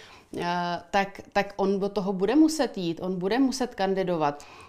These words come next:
Jedině za předpokladu, že by tento tábor měl nějakého jiného kandidáta, se kterým by si myslel, že sklidí větší úspěch a že to bude mít větší grády,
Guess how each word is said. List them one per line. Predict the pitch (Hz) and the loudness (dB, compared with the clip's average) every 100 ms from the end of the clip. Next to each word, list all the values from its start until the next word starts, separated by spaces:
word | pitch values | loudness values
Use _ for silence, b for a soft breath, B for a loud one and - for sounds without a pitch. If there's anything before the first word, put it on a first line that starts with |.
| B - | B -12
Jedině | 170 202 208 285 294 294 277 | 2 4 6 6 6 4 2
za | 226 233 | 2 0
předpokladu, | - 208 - 208 208 190 185 208 | 0 -4 -2 -2 2 2 4 2
že | 220 | 2
by | 202 | 2
tento | 226 214 214 254 | 4 2 2 -2
tábor | - 208 202 202 226 | 4 4 6 4 2
měl | 226 214 208 214 226 | 4 8 10 8 6
nějakého | 214 208 220 214 247 214 202 | 6 6 6 4 2 4 2
jiného | 190 185 254 302 285 208 | 0 0 2 4 2 2
kandidáta, | 185 170 165 151 143 147 127 120 B B B | -2 -4 -2 -2 -2 -2 -4 -6 B B B
se | - 220 | 0 0
kterým | 220 240 254 240 | 2 0 2 2
by | 233 | 0
si | 233 | 0
myslel, | 220 208 208 208 208 | 0 0 2 2 4
že | 202 208 202 | 4 4 2
sklidí | - 202 202 185 190 | -2 -4 -2 -2 0
větší | 196 214 - 269 | 2 2 2 0
úspěch | 226 - - 160 170 196 | 0 -4 -4 -2 0 -2
a | |
že | 185 | -4
to | 190 | -2
bude | 190 202 | -2 0
mít | 202 196 | 0 0
větší | 175 214 208 254 | 2 2 0 -4
grády, | 196 190 165 147 | 0 2 2 -2